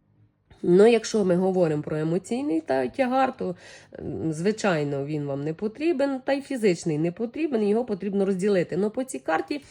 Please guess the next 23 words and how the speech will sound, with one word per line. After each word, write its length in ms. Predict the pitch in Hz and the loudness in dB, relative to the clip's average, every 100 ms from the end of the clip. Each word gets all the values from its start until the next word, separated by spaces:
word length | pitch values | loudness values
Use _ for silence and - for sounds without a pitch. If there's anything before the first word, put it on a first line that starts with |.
| - - | -20 -10
людина 460 | 220 247 294 320 240 | -4 2 4 4 4
думає, 400 | 208 277 233 220 | 2 2 4 2
що 140 | 233 - | -2 -6
крім 380 | - 262 285 220 | -2 0 2 2
неї 480 | 202 220 269 302 262 | 4 4 2 0 0
його 260 | 175 175 214 | 0 2 2
не 160 | 180 | 2
зробить 400 | 147 156 175 165 | 0 0 0 0
ніхто. 540 | 165 190 - - 143 131 - - - | 2 0 -2 -4 -6 -6 -16 -18 -4
Знаючи 680 | 175 202 240 208 196 - 180 | 0 2 4 4 2 0 2
вас, 400 | 180 165 156 - | 2 2 0 -4
овни, 440 | - 262 302 311 285 | 4 4 6 4 4
які 380 | 196 190 214 | 2 -2 -2
ви 100 | 190 | 0
от, 280 | 165 160 156 - - - - | 0 -2 -4 -12 -20 -18 -8
е, 80 | 175 | -6
ціленаправлені, 1160 | - 247 226 226 240 233 220 190 190 185 185 | -2 4 6 6 4 4 6 4 4 2 2
і 120 | 175 196 | 2 2
ви 120 | 214 | 0
хочете, 760 | 214 240 226 - 160 - 160 - - - | 0 4 4 4 -4 -2 -2 -4 -16 -14
е, 480 | - 139 131 127 127 160 | -6 -4 -2 -4 -2 2
робити, 720 | 190 190 226 214 175 160 147 | 4 6 6 4 0 0 -2
м, 380 | 151 147 147 147 | -6 -8 -8 -10